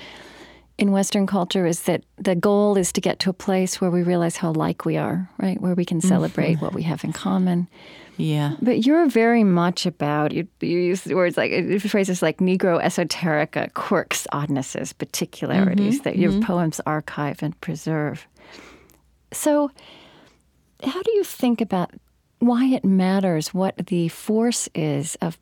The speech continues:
Speaker 1: bringing these very particular, you know, this Black experience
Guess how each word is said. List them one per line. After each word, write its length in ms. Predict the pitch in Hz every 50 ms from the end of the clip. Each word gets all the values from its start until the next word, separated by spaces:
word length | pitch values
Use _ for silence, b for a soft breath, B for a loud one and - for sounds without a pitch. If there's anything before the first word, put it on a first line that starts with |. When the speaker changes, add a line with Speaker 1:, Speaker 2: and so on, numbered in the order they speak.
| - - -
Speaker 1:
bringing 380 | - 214 208 208 202 190 185
these 260 | 165 170 160 151 -
very 520 | - - - - - 226 247 254 262 254 247 - _ - - -
particular, 680 | - 214 - - 196 - - 190 180 165 170 170 - -
you 100 | - 185
know, 140 | 170 156 156
this 140 | - 185 -
Black 500 | - - 170 175 175 202 240 262 - -
experience 680 | - - - - - - 147 117 - - - - -